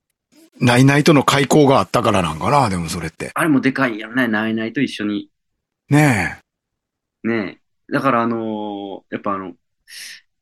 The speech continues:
Speaker 2: いいとも最終回の時の、
Speaker 1: うんうんうん。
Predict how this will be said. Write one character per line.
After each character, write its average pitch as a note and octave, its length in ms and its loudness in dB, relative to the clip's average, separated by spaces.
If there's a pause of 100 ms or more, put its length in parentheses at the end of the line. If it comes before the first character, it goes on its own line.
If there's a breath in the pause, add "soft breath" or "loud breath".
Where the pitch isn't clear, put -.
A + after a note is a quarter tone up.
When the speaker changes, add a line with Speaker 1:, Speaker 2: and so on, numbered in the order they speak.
(340)
Speaker 2:
い E3 100 -2
い D3 40 -6
と D3+ 120 0
も C#3+ 100 0
最 C#3+ 200 -2
終 C3 180 -2
回 E2+ 240 -2
の D#2+ 100 -10
時 F2 220 -14
の、 D#2+ 220 -16
Speaker 1:
う - 60 4
ん C3 40 8
う A#2 120 6
ん A#2 40 4
う A#2 40 4 (140)
ん。 E2 200 -4